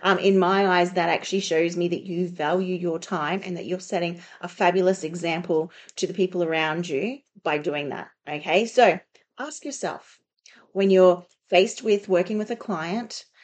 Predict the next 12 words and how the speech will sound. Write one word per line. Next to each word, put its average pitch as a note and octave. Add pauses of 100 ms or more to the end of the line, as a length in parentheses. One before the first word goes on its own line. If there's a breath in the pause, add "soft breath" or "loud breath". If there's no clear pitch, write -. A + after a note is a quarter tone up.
(600 soft breath)
we G#3
don't G#3+
always G#3+
necessarily F#3
just F3
need F3
to F#3
be F3+
chasing F3
all D#3+
the F#3
clients. F#3